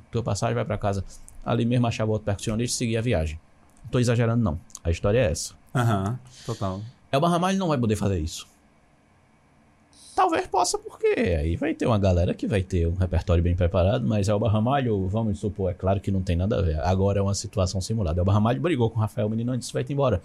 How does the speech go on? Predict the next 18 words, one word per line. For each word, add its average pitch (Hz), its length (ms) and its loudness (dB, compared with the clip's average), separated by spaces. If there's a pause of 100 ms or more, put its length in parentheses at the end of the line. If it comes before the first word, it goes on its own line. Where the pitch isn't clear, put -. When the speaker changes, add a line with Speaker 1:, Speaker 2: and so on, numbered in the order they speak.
(140)
Speaker 1:
a 107 60 -2
gente 107 120 -2
vai 113 120 0
achar 113 160 -2
outro - 140 -4
sanfoneiro 95 360 -2
aqui 90 140 -2
pra 95 80 -2
fazer." 90 300 0 (960)
Não, 76 320 0 (140)
não 82 180 0
é 85 60 2
assim. 98 320 -2 (760)
O 104 60 2
repertório 92 340 2
é 90 40 2
mais 98 140 0
complexo. - 600 -2